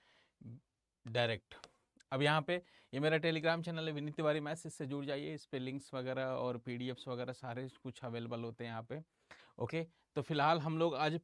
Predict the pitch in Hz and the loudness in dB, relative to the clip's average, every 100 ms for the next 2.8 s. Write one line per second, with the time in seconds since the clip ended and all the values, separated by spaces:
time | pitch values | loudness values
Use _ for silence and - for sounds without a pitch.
0 | - 151 156 165 - 160 156 156 147 147 | 0 2 2 0 0 0 2 -2 -4 -6
1 | - 156 - 147 139 147 135 131 160 175 | -4 -4 -2 -2 0 0 0 -2 -4 -4
2 | 131 135 - 135 131 143 139 | 0 0 -2 -8 -6 -4 -4